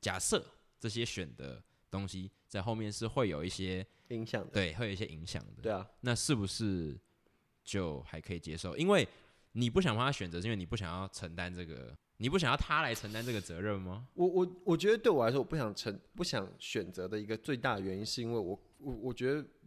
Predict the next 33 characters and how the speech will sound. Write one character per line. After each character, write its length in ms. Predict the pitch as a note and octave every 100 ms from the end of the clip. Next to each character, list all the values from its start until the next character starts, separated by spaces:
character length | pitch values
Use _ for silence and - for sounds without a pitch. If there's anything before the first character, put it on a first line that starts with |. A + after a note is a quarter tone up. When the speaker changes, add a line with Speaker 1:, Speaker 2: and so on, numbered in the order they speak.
| -
Speaker 2:
不 120 | E3+
应 240 | D#3 D#3+ D#3
该 200 | D#3 C#3+
有 260 | C#3+ G#2+ G#2
选 220 | - - -
择 140 | - -
这 160 | A2
件 120 | F2
事 180 | A2+ G#2+
情。 220 | - - - C#3+
就 120 | -
是 100 | D#3+
我， 260 | C#3+ F2+ F2+ -
我 160 | A2+ A#2
在 180 | D#3+
这 160 | D#3 F3
个 120 | B2+
过 320 | - - E3+
程 240 | A2+ G#2+ G#2
当 220 | G#2+ G#2+
中， 160 | A2+ G#2+
我 160 | F2
就 120 | G#2+
是 140 | A2 A2+
在 160 | A#2 A2+
看 280 | - A#2
一 60 | G2+
个 80 | G2 -
剧 220 | - A#2
情 200 | - -
的 80 | -
发 300 | - - F2
生。 220 | F2+ G2